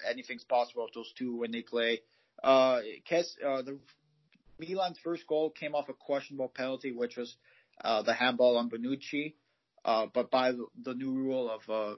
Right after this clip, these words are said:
Italy soccer and the federation, and I think all over Europe now, if it hits any part of the hand, even if it's not intentional, uh, it's a penalty shot. So that's the new rule. Uh, but then Kessi's goal,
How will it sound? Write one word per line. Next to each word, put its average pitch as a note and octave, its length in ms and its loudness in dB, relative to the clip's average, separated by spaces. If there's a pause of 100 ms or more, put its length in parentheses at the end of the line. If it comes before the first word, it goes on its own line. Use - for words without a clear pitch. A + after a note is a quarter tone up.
(300)
Italy B2 260 -2
soccer B2 460 4
and A2 160 0
the - 40 -12
federation, A#2 680 0
and G2+ 160 -6
I A#2 80 0
think - 240 -4
all A#2 220 2
over A2+ 140 -2
Europe B2 340 2
now, C3+ 280 -2 (340)
if - 160 -2
it B2 100 6
hits C#3 360 -2
any C#3 200 2
part C3+ 240 6
of C3 60 2
the B2+ 80 6
hand, B2+ 380 2
even C3 240 -6
if B2 40 -16 (180)
it's - 220 -20
not A#2 240 2
intentional, B2+ 760 0 (840)
uh, A2 180 2
it's G#2 100 -4
a A2+ 60 -8
penalty B2+ 360 0
shot. B2 380 -2
So A2 120 -12
that's - 460 -8
the A#2+ 80 -12
new A#2+ 220 -2
rule. C3+ 420 4 (360)
Uh, A#2+ 260 6
but C3 140 4
then D#3+ 340 6
Kessi's F3 520 0
goal, D3+ 460 4